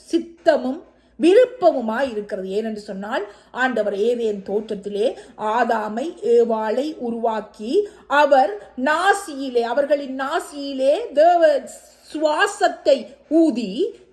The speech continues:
ஜீவ ஆத்துமாவை ஆதாம் ஏவாளுக்கு கொடுத்தார் என்று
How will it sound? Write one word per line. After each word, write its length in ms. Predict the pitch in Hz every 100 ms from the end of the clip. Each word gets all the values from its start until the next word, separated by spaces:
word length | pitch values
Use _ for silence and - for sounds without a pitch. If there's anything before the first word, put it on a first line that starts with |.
| _
ஜீவ 580 | - 427 539 539 494 415 262
ஆத்துமாவை 1080 | 277 269 - 277 247 220 196 180 226 403 - _ _ _ -
ஆதாம் 440 | 254 247 247 269
ஏவாளுக்கு 540 | 240 226 226 208 208 233
கொடுத்தார் 520 | 247 226 226 226 196
என்று 360 | 185 196 381